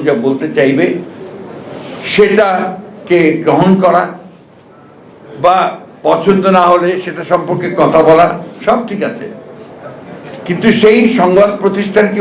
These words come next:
উড়িয়ে দেওয়া, গুড়িয়ে দেওয়া, তার প্রতি আপনার মব জাস্টিস প্রয়োগ করার চেষ্টা করা, এগুলোকে অবশ্য আমরা আমাদের সেই পুরনো মানুষেরা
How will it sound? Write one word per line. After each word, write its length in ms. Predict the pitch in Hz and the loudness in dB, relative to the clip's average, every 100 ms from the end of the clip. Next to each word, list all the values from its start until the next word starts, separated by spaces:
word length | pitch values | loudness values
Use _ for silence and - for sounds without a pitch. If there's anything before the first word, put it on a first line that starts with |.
| 165 | 2
উড়িয়ে 220 | 180 214 185 | 4 4 4
দেওয়া, 180 | 113 - - - 113 127 | 0 -6 -14 -18 -10 -2
গুড়িয়ে 280 | 180 214 165 | 2 2 2
দেওয়া, 200 | 98 - - - - - - - - - - - - | 0 -4 -10 -18 -20 -20 -20 -20 -20 -20 -20 -20 -6
তার 180 | 180 185 190 185 | -2 0 -2 -4
প্রতি 200 | 190 202 165 | -2 0 -2
আপনার 240 | 175 180 156 - - _ _ - - - 127 | -2 -4 -4 -14 -20 _ _ -20 -20 -10 0
মব 160 | 180 196 - | 2 2 0
জাস্টিস 400 | 180 180 180 190 - 175 | 0 -2 -6 -8 -4 2
প্রয়োগ 200 | 180 180 | 2 2
করার 180 | 180 165 165 | 0 -2 -4
চেষ্টা 260 | 151 - 180 | -10 -2 0
করা, 200 | 139 117 113 - - - - - - - - 196 | 2 0 -2 -10 -20 -20 -20 -20 -20 -20 -6 0
এগুলোকে 340 | 196 208 208 202 | 4 4 4 4
অবশ্য 240 | 175 - 180 - | 2 2 0 0
আমরা 200 | 156 156 143 | 0 2 2
আমাদের 240 | 147 143 135 127 | 0 -4 -6 -6
সেই 140 | 139 120 | -6 -6
পুরনো 240 | 147 135 135 | -4 -2 -2
মানুষেরা 400 | 131 131 127 | -4 -2 0